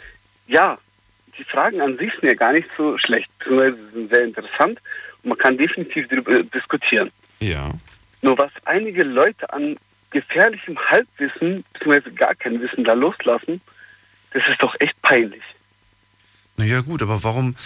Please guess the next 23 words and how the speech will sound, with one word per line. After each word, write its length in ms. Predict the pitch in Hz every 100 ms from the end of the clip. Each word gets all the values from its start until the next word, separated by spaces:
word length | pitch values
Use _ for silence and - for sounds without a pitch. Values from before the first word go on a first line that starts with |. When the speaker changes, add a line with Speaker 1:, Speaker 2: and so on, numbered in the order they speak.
| - -
Speaker 2:
also 160 | 113
ich 160 | 117 -
würd 100 | 147
mir 80 | 151
zum 140 | 143
Beispiel 240 | 139 131 131
nicht 180 | 131
rausnehmen, 360 | 123 131 131 120
die 120 | 120
Meinung 280 | 113 120 110
eines 200 | 113 -
anderen 300 | 104 123 113
zu 140 | -
kritisieren 540 | 107 - 120 104 117 110
oder 220 | 110 104
zu 200 | - 110
sagen, 260 | 107 110 120
dass 80 |
sie 120 | 98 98
schlecht 440 | - 95 113 -
ist 160 | 104 80
oder 240 | 90 85
so. 240 | 87 76